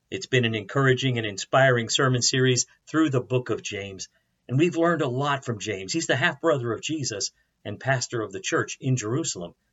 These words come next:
and there's been a lot to learn. Remember, each week we tackled two big ideas. The first week was testing and perseverance. Week two was listening and doing. Week three was faith and works. Last week, week four,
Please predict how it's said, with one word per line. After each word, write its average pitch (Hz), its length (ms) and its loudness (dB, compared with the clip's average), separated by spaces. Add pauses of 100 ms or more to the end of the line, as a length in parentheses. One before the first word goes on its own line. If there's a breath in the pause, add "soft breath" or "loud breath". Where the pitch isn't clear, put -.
(300)
and 127 120 2
there's 151 220 -2
been 135 160 -2
a 98 80 -4
lot 101 340 -6
to 87 100 -12
learn. 95 340 -10 (760)
Remember, 190 380 4
each 202 340 -2
week 175 240 0
we 147 160 -2
tackled 131 520 0
two 123 200 -2
big 110 280 -2
ideas. 98 600 -10 (520)
The 123 80 -6
first 208 300 0
week 180 220 4
was 104 200 -4
testing 147 440 -2
and 107 120 -4
perseverance. 98 760 -6 (580)
Week 135 280 0
two 196 400 -4 (260)
was 107 180 -2
listening 139 440 0
and 135 100 2
doing. 139 340 -2 (440)
Week 165 260 0
three 180 460 -4
was 123 240 0
faith 120 320 0
and 107 180 -10
works. 110 400 0 (240)
Last 202 340 0
week, 156 240 -2
week 139 200 -2
four, 165 400 0